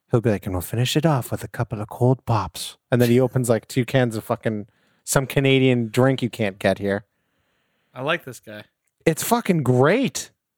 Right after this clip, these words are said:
Speaker 2: He sounds cool.
Speaker 1: This is what the internet is for, dude.
Speaker 2: Yes.
Speaker 1: Not fucking tracking people and,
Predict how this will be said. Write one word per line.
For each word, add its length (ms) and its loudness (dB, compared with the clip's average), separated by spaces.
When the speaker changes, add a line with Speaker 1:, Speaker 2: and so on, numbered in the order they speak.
Speaker 2:
He 80 -18
sounds 340 -12
cool. 320 -18
Speaker 1:
This 520 0
is 160 2
what 360 2
the 140 4
internet 320 4
is 120 -8
for, 260 -2
dude. 320 -14
Speaker 2:
Yes. 480 -6
Speaker 1:
Not 260 2
fucking 320 0
tracking 640 2
people 760 2
and, 280 0